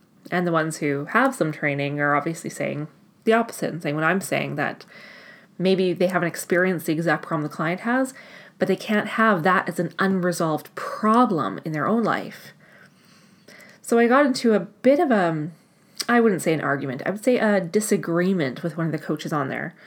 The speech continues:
who said, you know, "I don't have to have experienced depression to help someone through it." And I said, "No, no, you don't have to have experienced depression to help someone else through it. But you can't be going through your own depression,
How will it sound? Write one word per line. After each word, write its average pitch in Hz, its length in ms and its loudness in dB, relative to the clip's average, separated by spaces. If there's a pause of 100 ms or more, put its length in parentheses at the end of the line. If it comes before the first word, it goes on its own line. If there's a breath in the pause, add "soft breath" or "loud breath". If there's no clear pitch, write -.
(840 loud breath)
who 185 480 4 (580)
said, 202 400 0
you - 160 -4
know, 170 340 0 (680 soft breath)
"I 202 220 4
don't 269 140 4
have 208 220 0
to 214 80 2
have 190 100 2
experienced 196 540 -2
depression 175 720 -4
to 185 100 -8
help 180 200 -4
someone 156 260 -4
through 190 280 0
it." - 220 -4
And 185 100 -12
I 185 80 -8
said, 185 220 -4
"No, 196 500 2
no, 226 100 2
you 220 180 2
don't 233 360 0
have 196 200 -2
to 190 60 -2
have 180 160 0
experienced 156 500 -2
depression 160 440 -6
to 147 60 -8
help 165 200 -4
someone 160 220 -4
else 147 180 -6
through 196 240 0
it. - 220 -2 (720 loud breath)
But - 140 0
you 240 320 4
can't 277 640 -2
be 190 80 -2
going 196 280 0
through 214 200 -2
your 175 160 0
own 220 180 0
depression, 214 720 -4